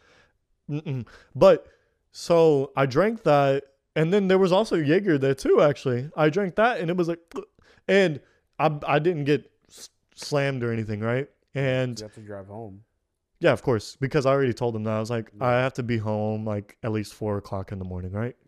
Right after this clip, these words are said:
Speaker 2: I left around four A M. Uh, it was a cold ass night, so yeah, it was definitely not during spring break.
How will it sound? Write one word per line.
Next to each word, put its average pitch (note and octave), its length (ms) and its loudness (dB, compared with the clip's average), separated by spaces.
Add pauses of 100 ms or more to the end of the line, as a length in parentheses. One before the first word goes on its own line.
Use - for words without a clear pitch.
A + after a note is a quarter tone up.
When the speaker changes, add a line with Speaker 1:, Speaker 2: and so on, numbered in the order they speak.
(680)
Speaker 2:
I B2+ 40 0
left A#2+ 220 -2
around G#2+ 240 -6
four G2+ 240 -6
A G2+ 140 -2
M. G2+ 140 -8 (720)
Uh, C3 420 2 (1700)
it D3 60 0
was C3 120 0
a B2+ 40 -2
cold C#3 320 0
ass B2 260 0
night, A#2 360 -2
so - 180 -6
yeah, G#2+ 280 -2
it A2 60 -4
was G#2+ 140 -6
definitely G#2+ 400 -8
not G#2 140 -8
during G#2 400 -8
spring G#2 340 -10
break. G#2+ 300 -4